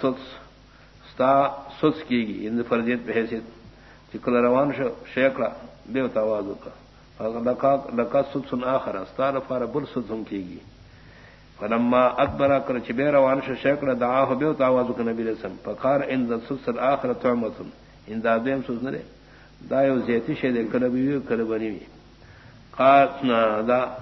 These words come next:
حاصل دا دی صورت د مسلې. نه، یو سړی مړ شو. یو یې نیکه پاتې شو، دوی خویندې پاتې شولې.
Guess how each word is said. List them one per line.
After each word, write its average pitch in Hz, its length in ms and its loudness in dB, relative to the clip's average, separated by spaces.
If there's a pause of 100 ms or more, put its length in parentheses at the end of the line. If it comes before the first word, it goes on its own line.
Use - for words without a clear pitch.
حاصل 139 440 0
دا 143 160 4
دی 147 140 2 (840)
صورت 123 300 2
د 117 40 -2
مسلې. 107 460 -4 (1160)
نه، 117 160 2 (1200)
یو 143 160 0
سړی 151 300 4
مړ 151 260 2
شو. - 120 -4 (1600)
یو 147 240 2
یې 143 80 4
نیکه 135 220 0
پاتې 165 400 2
شو، 127 140 2
دوی 139 320 0 (480)
خویندې 123 360 0
پاتې 101 260 -2
شولې. 90 200 -10